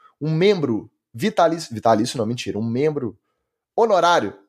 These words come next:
do nosso N F L, et cetera, editoria. Muito obrigado. Isaac Ribeiro na história.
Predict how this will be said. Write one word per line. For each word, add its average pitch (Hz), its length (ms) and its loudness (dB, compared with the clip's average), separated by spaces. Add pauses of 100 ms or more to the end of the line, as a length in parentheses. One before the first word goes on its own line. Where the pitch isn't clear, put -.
do 123 160 -6
nosso 131 260 2
N 139 100 0
F 127 140 -4
L, 131 100 4
et 127 40 -6
cetera, 127 240 0
editoria. 117 640 -2
Muito 147 200 -6
obrigado. 123 520 2 (360)
Isaac 214 380 0
Ribeiro 180 460 0
na 196 100 0
história. 165 720 2